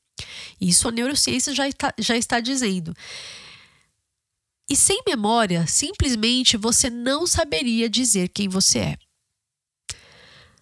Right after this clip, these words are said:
Vejam a importância dela, de você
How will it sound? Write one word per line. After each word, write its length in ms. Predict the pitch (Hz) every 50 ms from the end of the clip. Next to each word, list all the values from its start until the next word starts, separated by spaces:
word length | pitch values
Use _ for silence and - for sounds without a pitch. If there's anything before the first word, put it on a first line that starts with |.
| _ _ -
Vejam 340 | 185 190 202 220 226 262 240
a 40 |
importância 600 | 247 233 - - 269 - - 214 190 196 - - 226
dela, 440 | 202 185 180 170 165 165 165 165 165
de 120 | 160 165
você 840 | 165 180 180 - - - - 180 180 185 185 185 180 175 170 -